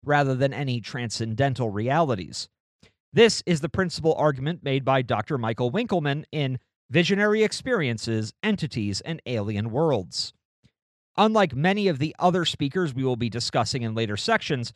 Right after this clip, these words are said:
Winkelmann sees no reason to believe that the D M T trips reveal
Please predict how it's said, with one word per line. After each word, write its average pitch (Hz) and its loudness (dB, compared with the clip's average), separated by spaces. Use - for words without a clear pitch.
Winkelmann 294 2
sees 170 -2
no 170 4
reason 151 2
to 131 0
believe 147 0
that 123 -2
the 139 -2
D 135 0
M 127 -2
T 123 -4
trips - 0
reveal 160 0